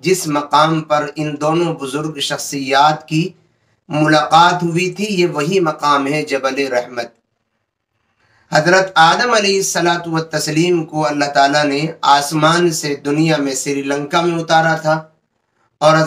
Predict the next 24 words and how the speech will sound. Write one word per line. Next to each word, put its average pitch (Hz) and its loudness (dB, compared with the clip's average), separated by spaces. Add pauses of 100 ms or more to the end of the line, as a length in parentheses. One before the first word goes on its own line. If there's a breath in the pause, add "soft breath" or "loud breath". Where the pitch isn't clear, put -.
हज़रत 190 0
हव्वा 185 2
अलैहिस्सलातु 160 -2
वत्तस्लीम 151 -2
को 156 -6 (120)
दूसरे 185 -2
मकाम 143 -2
पर 139 -6
उतारा 135 -2
था 147 -4 (680)
और 151 4 (160)
दोनों 220 2 (140)
दो 180 2
सौ 202 -2
साल 160 4 (180)
यहाँ 139 0
गुजारने 151 2
के 143 -6
बाद 135 0 (420)
जब 156 0
आपस 151 4
में 160 0
मिले 147 0
थे, 165 -2